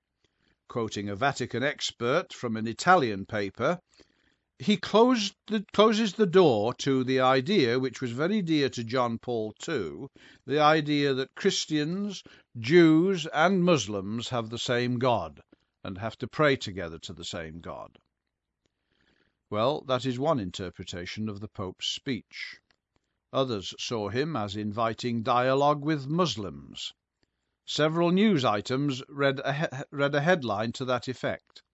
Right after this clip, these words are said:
Others, again, volunteered the opinion that the Pope was trying to provoke debate over the sensitive issue of Islam,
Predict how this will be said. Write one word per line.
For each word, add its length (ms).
Others, 440
again, 520
volunteered 720
the 140
opinion 560
that 140
the 80
Pope 400
was 200
trying 340
to 140
provoke 500
debate 600
over 260
the 100
sensitive 600
issue 380
of 120
Islam, 640